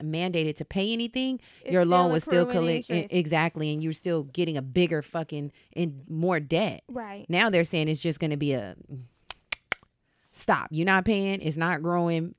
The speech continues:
Speaker 1: and it's just gonna stay the way it is. But I think for those of us who are not in that situation on that income-driven pr-, plan, if that does not apply to you,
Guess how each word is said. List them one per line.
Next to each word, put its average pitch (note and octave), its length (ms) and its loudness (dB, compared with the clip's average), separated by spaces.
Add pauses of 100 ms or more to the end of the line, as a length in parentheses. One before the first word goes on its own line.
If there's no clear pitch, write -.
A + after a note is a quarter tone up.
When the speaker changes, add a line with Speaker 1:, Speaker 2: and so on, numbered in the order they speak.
Speaker 1:
and C#3+ 340 -4
it's D3 160 -10
just C#3 160 -10
gonna A#2+ 120 -4
stay E3 180 0
the F3 80 4
way E3 160 6
it D#3 80 2
is. B2+ 320 -2 (360)
But D#3+ 100 -2
I E3 80 2
think F3 200 -4
for D#3 120 -2
those D#3+ 240 2
of D3+ 100 -2
us D3 160 0
who E3+ 80 -6
are C#3 120 -4
not D3+ 280 -4
in D3+ 140 -4
that C#3 160 -4
situation C#3+ 580 -6
on C3+ 140 -6
that D#3 240 0
income-driven C#3 640 -6
pr-, C#3 140 -12 (120)
plan, C3+ 260 -4
if C#3 100 -6
that C#3+ 180 -2
does D#3 160 2
not C#3 180 -2
apply D3 340 -4
to F3+ 120 -12
you, F3 240 -6